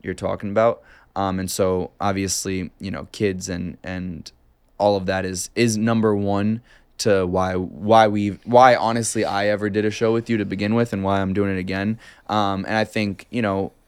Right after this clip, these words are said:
but the, the way that you get that is through understanding you better. And so that's, that's really my goal for this second go around.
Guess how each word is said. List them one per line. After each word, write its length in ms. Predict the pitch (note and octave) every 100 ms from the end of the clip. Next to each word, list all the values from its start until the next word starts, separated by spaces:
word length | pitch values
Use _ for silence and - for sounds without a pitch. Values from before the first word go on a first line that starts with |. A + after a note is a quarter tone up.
| -
but 160 | A2+ -
the, 100 | - -
the 160 | G#2+
way 360 | G#2+ A#2 A#2+ A#2+
that 80 | G#2+
you 140 | G2+
get 320 | F#2+ A2 -
that 320 | B2 C3 - -
is 320 | G2+ G2 -
through 320 | - G2+ G2
understanding 640 | F#2+ F#2 F2+ G2+ F#2+ F#2+ F#2
you 160 | F#2+
better. 300 | F#2 F#2+ A2+
And 140 | G2+ F#2
so 120 | F#2+
that's, 360 | F#2+ - - -
that's 240 | G#2+ -
really 100 | G#2+
my 140 | F#2+ F#2+
goal 160 | F#2+
for 120 | F2+
this 140 | F#2 F2+
second 260 | F#2 E2+
go 100 | F2+ D2+
around. 300 | D2+ -